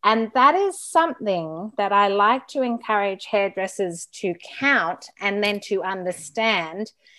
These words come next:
that a lot of our struggles when formulating hair painting for reds and coppers is not knowing the levels. So a level five or below is a cooler red,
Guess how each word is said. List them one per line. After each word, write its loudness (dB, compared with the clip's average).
that 4
a 4
lot 6
of 2
our 4
struggles 2
when -4
formulating 2
hair 2
painting -2
for -2
reds -2
and -6
coppers 0
is -8
not 0
knowing -2
the -2
levels. 0
So 8
a 10
level 6
five 4
or 6
below 2
is -2
a -2
cooler 6
red, 4